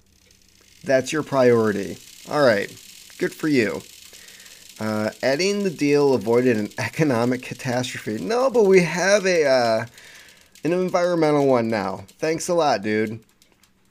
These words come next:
Eight of twelve unions had ratified the deal, but some labor unions have criticized Biden, a self-described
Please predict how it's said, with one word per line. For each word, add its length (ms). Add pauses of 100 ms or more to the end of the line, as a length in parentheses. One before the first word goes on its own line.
(280)
Eight 160
of 120
twelve 320
unions 360
had 120
ratified 580
the 80
deal, 320
but 140
some 300
labor 260
unions 420
have 140
criticized 520
Biden, 420
a 100
self-described 920